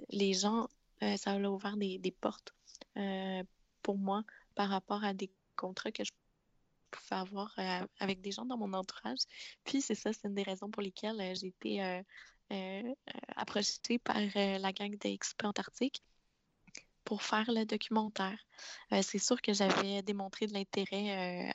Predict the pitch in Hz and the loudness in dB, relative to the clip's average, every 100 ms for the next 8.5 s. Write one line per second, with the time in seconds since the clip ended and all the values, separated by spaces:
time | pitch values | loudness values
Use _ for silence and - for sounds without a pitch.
0 | - 196 185 - - 330 - - - - | 0 0 0 -4 2 2 2 -12 -18 -18
1 | - - - 202 190 - 233 - 208 202 | -16 -8 0 0 0 0 0 2 6 6
2 | 185 185 180 - 196 - - 202 190 - | 6 4 2 2 0 0 0 2 2 2
3 | - - 190 180 214 240 - - - - | 0 4 4 6 6 6 2 -8 -10 -2
4 | - 185 185 185 180 185 208 214 208 202 | 6 6 6 6 6 10 12 12 10 8
5 | 196 - - 214 202 196 - 196 190 202 | 4 2 6 8 10 6 6 8 10 10
6 | 214 185 220 220 190 185 180 180 190 190 | 8 8 8 10 10 8 4 6 6 8
7 | 208 - - - 202 190 - 220 196 185 | 6 6 2 4 6 8 10 8 8 6
8 | 214 214 185 185 | 6 6 6 4